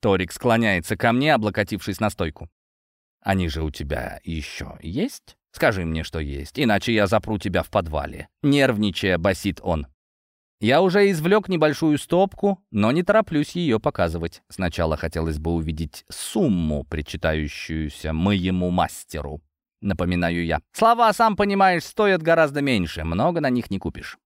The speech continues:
Кряхтя, он поднимается и уходит в подсобное помещение лавки и вскоре возвращается с увесистым мешочком.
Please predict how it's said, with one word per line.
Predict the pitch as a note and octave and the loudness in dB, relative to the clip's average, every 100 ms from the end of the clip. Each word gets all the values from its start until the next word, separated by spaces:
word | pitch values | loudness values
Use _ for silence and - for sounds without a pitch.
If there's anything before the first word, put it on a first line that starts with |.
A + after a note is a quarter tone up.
| _ _ | _ _
Кряхтя, | A#2 A#2+ - B2+ B2 A#2+ - - | 0 2 2 2 4 2 -4 -2
он | A2+ G#2+ | 0 0
поднимается | A#2+ G#2 A2+ C3 D#3+ D#3 - | 0 2 2 4 2 0 0
и | D#3+ D3 - | 0 0 0
уходит | C#3+ - E3+ D#3 D3 | 0 2 0 0 -2
в | - | 0
подсобное | C#3 - D#3 C#3 C3+ B2+ | 0 0 -2 0 0 2
помещение | C3 A#2+ - - C3 A#2+ A2+ | 2 0 0 0 0 2 4
лавки | A2+ C3+ - D#3 | 4 2 0 -2
и | D3+ A#2+ | 0 0
вскоре | - - E3 D#3 | -2 -2 0 2
возвращается | D3 B2+ B2+ A#2+ D3 C#3+ - B2+ | 0 0 0 0 0 0 0 -4
с | - | 0
увесистым | B2 G#2+ B2+ - D3+ - E3+ | 0 2 0 0 -6 -2 0
мешочком. | E3 E3+ - F3 - E2 C#2 | 0 0 -2 -4 -4 -6 -6